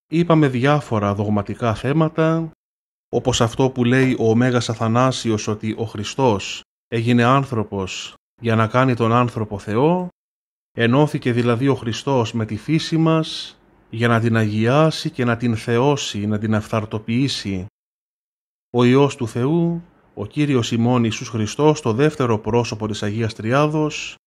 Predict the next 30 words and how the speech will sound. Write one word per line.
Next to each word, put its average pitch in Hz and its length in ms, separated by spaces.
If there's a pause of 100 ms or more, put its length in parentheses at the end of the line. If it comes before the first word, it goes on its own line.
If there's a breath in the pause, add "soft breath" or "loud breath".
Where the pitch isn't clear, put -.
(240)
από 110 240
τον 113 140
ουρανό 120 400
ψηλά 135 540
κατέβηκε 120 540
στην 113 240
γη 113 240
χαμηλά, 139 680 (420)
για 113 160
να 117 140
πάρει 160 280
τον 113 220
άνθρωπο 117 600
από 113 260
χαμηλά 117 840
και 120 120
να 113 100
τον 113 140
ανεβάσει 131 560
ψηλά. 110 640 (1160)
"Ενυνθρώπισεν 160 1120
ή 127 100
να 117 140
θεώσει 147 600
τον 127 220
άνθρωπον", 104 680
λέει 113 260
ο 104 60
Μέγας 107 340
Αθανάσιος. 107 1040